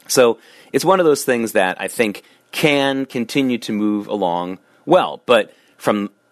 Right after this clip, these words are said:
Lieberman's point of view, he can't expect to pass a, a draft bill and immediately start conscript-, conscripting people and expect that to have anything other than a violent response. And from the Haredi point of view, very often you hear these kinds of incredible rhetoric that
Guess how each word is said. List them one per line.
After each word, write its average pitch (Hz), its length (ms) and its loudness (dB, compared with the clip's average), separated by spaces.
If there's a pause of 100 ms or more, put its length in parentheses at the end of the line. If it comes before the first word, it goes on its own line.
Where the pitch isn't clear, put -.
Lieberman's 156 440 0
point 131 180 0
of 98 60 -4
view, 101 240 -4
he 123 120 -12
can't 143 320 -2
expect - 360 -4
to - 80 -14
pass 107 320 -2
a, 110 180 -4
a 107 220 0
draft 101 380 -2
bill 98 200 2
and 98 100 -4
immediately 107 300 -2
start 104 260 0
conscript-, - 520 -8
conscripting 107 500 -4
people 87 300 -4
and 101 160 -4 (200)
expect - 360 0
that 120 160 2
to 110 80 0
have 98 420 2 (240)
anything 151 320 2
other 110 160 0
than 104 100 -2
a 90 60 -2
violent 80 360 -4
response. - 640 -12 (540)
And 143 80 -4
from 160 120 2
the 151 60 -2
Haredi 220 360 2
point 139 240 -2
of 117 40 -2
view, 120 160 0
very 135 220 4
often 131 300 0
you 110 100 0
hear 120 220 0
these 104 200 -6
kinds 107 340 -4
of 85 220 -6 (280)
incredible 131 480 2
rhetoric 104 500 0
that 78 300 -2